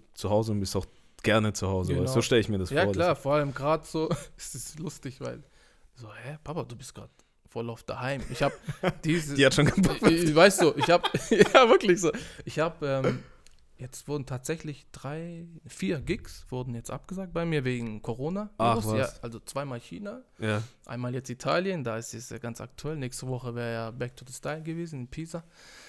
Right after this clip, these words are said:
Speaker 2: Ähm, und dann war noch was dabei im Ausland und das macht sich dann bemerkbar. Da, ich bleib, bin dann ja da am Wochenende, gell? Und
Speaker 1: Mhm.
Speaker 2: das merken die auch so, "Hä, was macht der hier so?" <laughs> Ja, von daher. Aber ja.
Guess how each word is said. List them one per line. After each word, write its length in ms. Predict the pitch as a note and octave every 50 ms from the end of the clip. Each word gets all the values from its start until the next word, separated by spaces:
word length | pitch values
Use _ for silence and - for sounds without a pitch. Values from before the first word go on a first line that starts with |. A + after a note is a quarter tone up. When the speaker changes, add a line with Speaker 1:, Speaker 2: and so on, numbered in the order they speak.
| - - - - _ _ _ _ _ -
Speaker 2:
Ähm, 300 | B2+ B2 B2 B2 B2+ B2
und 60 | A#2+
dann 160 | B2 B2 A#2+
war 100 | A#2+ B2
noch 240 | B2 C3+ D3 D3+ D3+
was 200 | D#3 D3+ D3+ -
dabei 280 | - D3 D3 D3+ D#3+ D#3
im 140 | D3 D3 C#3
Ausland 480 | C#3+ D3+ - - - D3+ D3 C#3 -
und 280 | - B2+ B2+ B2 - - _ -
das 160 | - B2 -
macht 180 | C#3+ D#3 D3+ -
sich 80 | - -
dann 160 | D3+ C#3+ C3
bemerkbar. 580 | C3 C3+ C#3 D3+ E3+ E3+ - - - F#2 F2+ G2
Da, 80 | G#2 A2+
ich 160 | - - -
bleib, 200 | B2 B2 A#2 A#2+
bin 120 | B2 A#2
dann 100 | B2 B2+
ja 160 | C3 C3 C3 B2
da 240 | B2+ C#3+ D3+ C#3
am 100 | A#2 A2+
Wochenende, 440 | A2+ A2+ - - A2 G#2+ G#2+ B2 G#2+
gell? 200 | A2 A#2+ B2+ B2+ - _ -
Und 240 | - B2 A#2 G#2+ G#2
Speaker 1:
Mhm. 120 | A2 A2+ A#2
Speaker 2:
das 100 | A#2+ C3
merken 260 | C#3+ D3 D#3 D#3+ F#3
die 140 | D#3+ D3+ D3
auch 160 | D#3 F#3 F3+
so, 140 | - C3 A2+
"Hä, 180 | A2 B2 C#3+ D#3+ - - - -
was 160 | C#3+ C#3 F3+
macht 280 | F#3+ E3+ F3 - -
der 120 | F3 E3+ D#3
hier 180 | E3+ F3 F3 F3+
so?" 220 | E3 F#3 G3 A3 -
<laughs> 1600 | - - - A3 - - - C4+ - - - - A#3+ - - - - B3+ - - - - - - - - - - F3 - - C#3
Ja, 400 | B2+ B2 B2 B2 B2 A#2+ - - - -
von 120 | - A#2 A2
daher. 420 | A#2 A#2 A#2 A#2 A2+ A2+ A2 A#2 B2+ - - - - - - - - - - - - - - -
Aber 240 | B2+ A#2+ A2+ A#2 A2
ja. 180 | G#2+ G2+ F#2+